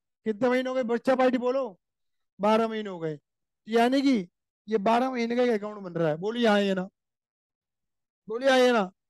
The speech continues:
Clear है ही नहीं है? ये बारह महीने का एक account बनना है मेरे बच्चे।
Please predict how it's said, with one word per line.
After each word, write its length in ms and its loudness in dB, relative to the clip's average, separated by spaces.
Clear 240 4
है 80 4
ही 60 0
नहीं 140 0
है? 100 -4
ये 80 -4
बारह 280 -2
महीने 220 0
का 160 2
एक 120 0
account 180 -6
बनना 180 -10
है 60 -4
मेरे 140 -2
बच्चे। 300 -8